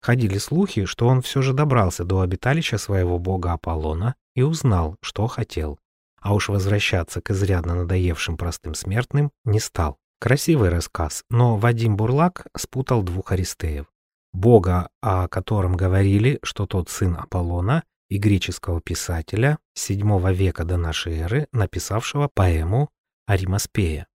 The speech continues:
Первый известен своим непостоянством места проживания и поклонением папе Аполлону, а также покровительством пчеловодам. Второй путешествием в далёкие земли из Сидонов на Южный Урал,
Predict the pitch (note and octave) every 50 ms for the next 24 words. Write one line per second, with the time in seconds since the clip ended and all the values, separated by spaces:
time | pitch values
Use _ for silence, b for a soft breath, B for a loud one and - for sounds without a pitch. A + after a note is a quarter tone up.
0 | _ _ _ _ _ _ _ - G#2+ C3 F#3 F#3+ F3+ F#3 F3 D3+ D3+ D#3 D#3+ -
1 | - - D3 C#3+ - - C3 C#3 C#3+ C#3 C3+ - C3+ - - - D3 C#3+ C#3 B2
2 | G#2+ - - - G2 F2+ E2 E2 - _ _ - A#2+ G#2+ G2+ F#2 - - F2 -
3 | F2+ F2+ F2 E2+ E2+ F2+ G#2+ C#3+ E3+ F3+ F3+ - A2 A#2+ - A2+ - - F#2+ F#2
4 | F2+ G2+ B2+ D3 D3+ D#3 D3 - - G2+ G2 G2 - A#2 A#2+ - - C3+ C3 B2
5 | G#2+ F2+ D#2+ D#2+ D#2+ D#2 - _ _ - A2+ - A2+ A#2+ - C#3 - - - G#2
6 | - - G2+ F2+ F2 E2+ - F#2 F2+ - - A2 G#2+ A2+ G#2+ - - - - -
7 | G2 G2 G#2 G2+ F#2+ F2 D#2+ D2+ D#2 D2+ D#2 - _ _ _ _ _ _ _ _
8 | _ _ - - - A2+ A#2 A#2+ A2+ G2 F2+ - D#2 - - D2+ - - G#2+ C#3+
9 | D3 - - C#3+ D3 C3+ A#2 A2 G#2 G2+ F#2+ E2+ - - E2+ E2 E2 E2 D#2+ D#2+
10 | E2 E2+ E2+ E2+ F2+ G#2 A#2+ - - A#2+ G#2 - - - C3 B2+ C#3 C#3+ C#3 G#2+
11 | F2 D#2+ D2+ D2 - _ _ _ - G2 F2+ F2 F2 F2 E2+ E2+ G2+ G#2+ A2+ B2+
12 | A#2 D#2+ D#2 -